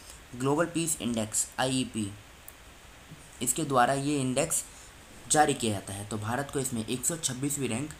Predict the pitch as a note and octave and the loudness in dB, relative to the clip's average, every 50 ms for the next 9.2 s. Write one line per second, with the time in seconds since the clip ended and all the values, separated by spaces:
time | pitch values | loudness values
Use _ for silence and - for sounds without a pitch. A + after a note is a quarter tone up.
0 | - - - - - - - C3+ B2 A2+ A2 - A2 G2+ F#2 F2+ F2+ F#2 F2+ G2 | -16 -18 -18 -20 -8 2 6 6 6 6 4 0 -6 -6 -6 -6 -8 -10 -12 -14
1 | - - - - - - - - - - - - - - - - - - B2+ C#3 | -14 -18 -20 -18 -18 -18 -18 -18 -18 -20 -20 -20 -20 -20 -20 -14 -6 -2 0 0
2 | D#3 D3+ D3+ - B2 A2 - G#2 F#2+ - - - - - - - - - - - | 0 0 -2 -4 -4 -4 -4 -4 -6 -8 -10 -16 -18 -20 -20 -20 -20 -20 -20 -20
3 | - - - A2+ C3+ D#3+ D#3 F#3+ F#3 F3 D#3+ C#3 B2+ B2+ B2 A2 - - - - | -18 -14 -6 -2 0 2 2 2 2 2 0 -2 -2 -2 -4 -8 -10 -14 -18 -16
4 | - - - D3 C3+ C#3 C#3+ D#3+ E3+ D#3+ D3 C#3+ D3+ D#3 D3 C#3+ C#3 B2+ B2 A#2 | -10 -4 2 6 6 6 6 6 2 2 2 2 2 2 0 0 0 0 0 0
5 | A2+ A2 A2+ - D3+ - D3 C3 B2 B2 D3 D3 - C#3 C3 C3+ C#3+ D3 - - | -2 -2 0 -2 -2 0 0 0 0 -2 -2 -4 -2 -4 -4 -6 -8 -10 -12 -16
6 | - - - - - - - - - - A#2 C#3+ E3 F3 F3 D#3 D3+ C#3+ C#3 C#3 | -20 -20 -20 -20 -20 -20 -20 -16 -12 -4 0 2 2 2 2 2 2 2 2 2
7 | C3+ C3 - C3 B2 C3 D3 E3 - - - - - - A#2+ A#2 B2+ C#3 C#3 C#3+ | 0 -2 -2 -4 -6 -6 -8 -10 -12 -16 -18 -18 -8 -4 -2 0 0 0 0 -2
8 | D3+ - - - - - - - - - - - - - - A#2 A2+ A2 A2+ A2 | -4 -6 -8 -16 -20 -20 -20 -20 -20 -20 -10 -6 -6 -4 -2 -2 -4 -2 -2 -2
9 | G#2+ G#2 G2+ G2 | -2 -2 -2 -6